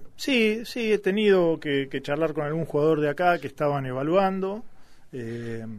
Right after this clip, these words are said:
pero fundamentalmente doy mi opinión, eh, sobre, sobre los jugadores que ellos también marcan, y bueno, eh, es una relación que recién está empezando y que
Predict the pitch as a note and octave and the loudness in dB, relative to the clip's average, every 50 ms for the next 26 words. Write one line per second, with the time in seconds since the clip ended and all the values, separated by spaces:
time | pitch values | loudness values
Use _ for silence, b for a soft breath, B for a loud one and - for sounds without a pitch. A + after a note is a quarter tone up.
0 | G#2 - - - - F#3+ F3 D3+ - - C#3+ C#3+ C#3+ D3 C#3+ C3 E3 D#3+ F3 F#3 | -14 -16 -16 -14 -12 -10 -10 -10 -8 -8 -6 -6 -4 -6 -2 0 0 0 2 0
1 | F#3+ F3 F#3 F3 D#3 D3 C#3 C3 A#2+ - - - - - - - - - C3+ C#3+ | 0 2 2 2 4 4 2 0 -2 -6 -12 -20 -20 -20 -18 -18 -16 -12 -4 0
2 | D#3 D#3+ D#3+ D#3+ D3+ - C#3+ C3+ D3 E3 F3 F3+ F#3 F#3+ F#3+ F#3+ F#3+ - - - | 0 0 0 0 -4 -4 -4 -4 -2 -2 0 0 0 -2 -4 -6 -10 -12 -14 -14
3 | A#2 B2 A#2 A#2 A2+ A2 A2 G#2+ - - - A2 A2 A2+ A2+ A2+ A2 A2 A2 G#2+ | -14 -14 -14 -16 -16 -16 -16 -16 -16 -16 -14 -12 -12 -10 -10 -10 -10 -10 -10 -12
4 | G#2+ G#2+ G#2+ G#2+ G#2+ A2 - - - - - G#2 G#2 G2+ G#2 G#2+ - - C3 B2 | -12 -14 -14 -14 -16 -16 -18 -20 -20 -20 -20 -18 -16 -14 -14 -14 -12 -8 -6 -6
5 | B2+ B2+ A#2+ - - - - B2 - - A#2 A#2+ B2 B2 B2+ B2+ C3 D3 D#3+ F3 | -4 -6 -8 -8 -8 -12 -10 -10 -12 -12 -12 -10 -6 -6 -6 -6 -4 -2 0 0
6 | F3 F3+ E3 - E3 D#3+ D#3+ D#3+ D#3+ D#3 D3+ C#3 C#3 b b b b b b b | 0 0 -2 -4 -4 -4 -4 -4 -4 -6 -6 -10 -12 b b b b b b b
7 | b b - C#3+ E3+ E3 C3 B2+ C3 B2 C3+ D#3+ D3 A#2 A2+ A2 A#2 B2+ - - | b b -6 -4 -2 -2 -2 -2 -6 -8 -12 -14 -12 -12 -12 -10 -10 -12 -12 -10
8 | - B2+ B2 A#2+ A#2+ A2+ A2+ A2 A2 A2 A2 A2+ A2+ A2 - - D3 C#3 C3 B2+ | -10 -8 -6 -6 -6 -8 -8 -12 -14 -14 -14 -12 -12 -12 -10 -8 -8 -6 -6 -6
9 | A#2+ A#2 - - C#3 C3 B2+ - C#3 B2+ A#2+ B2 A2 - D3+ D#3 E3 D#3+ D#3 D3 | -8 -8 -6 -6 -6 -6 -6 -8 -8 -8 -8 -10 -8 -6 -6 -6 -4 -2 0 0
10 | B2+ A#2 G#2 - - A#2 G#2+ G#2 G2 F#2+ | 0 -2 -4 -10 -14 -14 -14 -12 -14 -16